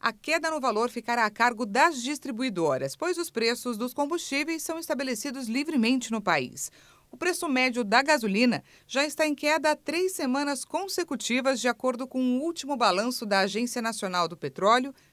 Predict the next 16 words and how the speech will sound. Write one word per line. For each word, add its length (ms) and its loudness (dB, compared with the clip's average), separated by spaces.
Gás 300 2
Natural 480 2
e 80 -2
Biocombustíveis, 1160 -4
a 200 2
A 100 2
N 180 2
P. 300 -4
No 140 -2
último 280 -4
levantamento, 600 2
o 60 -10
preço 280 -6
médio 340 2
do 160 0
litro 480 -2